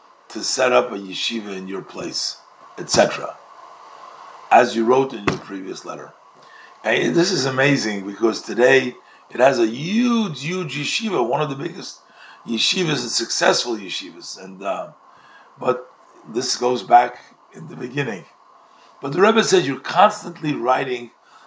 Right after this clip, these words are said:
about how impossible it is to set a yeshiva there. And the Rebbe says this is notwithstanding that you saw open miracles, that in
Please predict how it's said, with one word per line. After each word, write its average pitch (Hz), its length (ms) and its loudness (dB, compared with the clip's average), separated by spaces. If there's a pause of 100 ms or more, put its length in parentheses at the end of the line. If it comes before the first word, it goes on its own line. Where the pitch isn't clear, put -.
(120)
about 123 360 6
how 120 260 2
impossible 113 760 -2
it 98 100 -12
is 117 400 -4 (380)
to 95 100 -16
set 120 260 -2
a 117 40 2
yeshiva 87 460 -6
there. - 120 -20 (1300)
And 110 240 -4 (140)
the - 100 -8
Rebbe 123 200 -2
says 92 400 -10
this 135 280 -6
is 104 320 -12 (580)
notwithstanding 117 920 0
that 110 180 -4
you 170 300 -8
saw 165 640 6 (280)
open 214 400 2
miracles, - 680 -2 (1080)
that 139 320 6 (500)
in 143 260 0